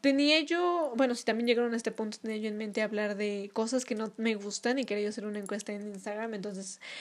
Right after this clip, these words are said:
si están en Instagram o algo así, por favor, voy a poner una cajita de pre-, de preguntas en donde ustedes me vayan a decir qué cosas les gustan, qué cosas les disgustan en general para poder,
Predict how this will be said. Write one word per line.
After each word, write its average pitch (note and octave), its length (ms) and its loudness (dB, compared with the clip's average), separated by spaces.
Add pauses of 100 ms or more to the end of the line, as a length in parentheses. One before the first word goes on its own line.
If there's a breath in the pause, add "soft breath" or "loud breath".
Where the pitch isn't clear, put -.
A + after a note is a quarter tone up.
si A#3 240 2
están G#3+ 200 -2
en G#3+ 160 -2
Instagram A3 560 -2
o G#3+ 80 -4
algo G#3+ 180 -2
así, A3 180 -4
por G#3+ 160 -6
favor, G#3+ 320 -4 (460 loud breath)
voy A#3+ 280 10
a A#3+ 80 6
poner A#3 240 -2
una A3+ 180 0
cajita - 280 -4
de G#3 80 0
pre-, G3+ 220 -2
de G#3 300 2
preguntas G#3+ 360 -2
en A3 80 -4
donde G#3+ 160 -6
ustedes G#3+ 300 -4
me G#3+ 60 -4
vayan G#3+ 260 -4
a - 20 -4
decir G#3 300 -4
qué G#3+ 140 2
cosas A3+ 280 -2
les G#3+ 200 -2
gustan, G#3+ 500 -2 (160)
qué C#4 180 10
cosas C#4+ 300 4
les B3+ 220 4
disgustan B3 600 4
en A3 100 -2
general G3+ 360 -2
para A3 200 2
poder, C4 300 4